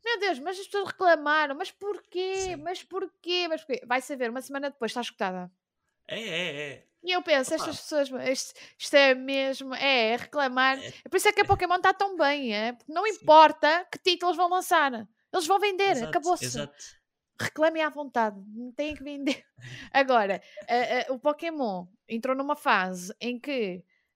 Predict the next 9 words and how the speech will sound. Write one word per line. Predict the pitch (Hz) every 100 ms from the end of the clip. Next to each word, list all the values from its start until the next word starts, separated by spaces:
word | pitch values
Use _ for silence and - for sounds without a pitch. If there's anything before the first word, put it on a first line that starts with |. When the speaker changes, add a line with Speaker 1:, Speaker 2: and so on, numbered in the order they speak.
| _
Speaker 1:
já | 202 226 214
está | - - 233
há | 214
muitos | 202 185 196
anos, | 180 175 175 - - -
eh, | 196 185 180
Speaker 2:
Uhum. |
Speaker 1:
no | 190
mundo, | 208 214 247 285